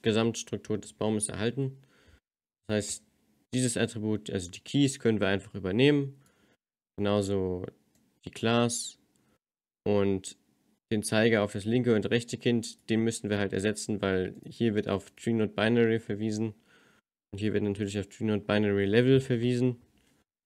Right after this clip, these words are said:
Also da müssen wir noch eine Kleinigkeit ändern. Und zusätzlich müssen wir die Informationen über, über die Höhe oder die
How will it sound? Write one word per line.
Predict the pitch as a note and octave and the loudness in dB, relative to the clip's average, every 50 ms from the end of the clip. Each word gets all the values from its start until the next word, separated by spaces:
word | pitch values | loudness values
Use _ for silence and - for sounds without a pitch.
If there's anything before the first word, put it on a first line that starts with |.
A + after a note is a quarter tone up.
| _ _ _ _ _ _ _ _ _ _ _ _ _ _ - | _ _ _ _ _ _ _ _ _ _ _ _ _ _ -8
Also | G#2 F#2+ F#2+ | -8 -8 -4
da | - G#2+ G#2 | 0 0 2
müssen | A2 A2+ A2 G#2 - G#2+ | 2 2 0 -2 -2 -2
wir | G2 G2+ | -2 0
noch | G2 G2+ G2 | -2 -2 -2
eine | G#2 G2+ | -4 -6
Kleinigkeit | - - G#2 G2 G2+ - - - G#2 | -2 -2 -2 -2 -2 -4 -4 -4 -2
ändern. | - F#2+ A#2+ B2 B2 A#2+ A#2+ A2+ - _ _ _ _ _ _ _ _ _ _ _ _ _ _ _ | 0 2 4 4 4 2 0 -2 -8 _ _ _ _ _ _ _ _ _ _ _ _ _ _ _
Und | - A2+ G#2+ | -2 -2 -2
zusätzlich | - A#2+ A#2+ A#2 G#2+ G#2 - | 2 2 2 2 2 0 -4
müssen | A#2+ G#2+ - - A#2 | -4 -4 0 0 0
wir | A2 | 0
die | F#2+ - G2 G2+ G2+ G2+ G2+ G2 | 0 0 0 2 2 2 0 0
Informationen | - - A2+ G2 A2 A2+ G#2+ G#2 G#2 - - A2+ A2+ A2+ A2+ G#2+ | 0 -2 -4 -2 0 0 0 0 0 0 0 2 2 2 2 2
über, | G#2+ G2+ G2 G2 G2 F#2+ G2 F#2+ F#2 - - | 0 0 2 2 2 2 2 0 0 -2 -4
über | - - G2+ G#2 G2 | -4 -2 0 0 0
die | F#2 F#2 F#2 F#2 F#2 F#2 F#2 F2+ F2+ F2+ F2 _ _ _ _ _ _ _ _ _ _ _ _ _ _ A#2 | 0 -2 -4 -2 -2 -2 -4 -4 -6 -8 -12 _ _ _ _ _ _ _ _ _ _ _ _ _ _ 6
Höhe | A#2+ A#2+ A#2+ A2+ G#2+ G2+ F#2+ G2 | 6 8 8 8 6 6 2 0
oder | - G2+ F#2+ F#2+ | -4 -4 -4 -4
die | F2+ - G2 F#2 F2 E2+ | -4 -4 -6 -6 -6 -10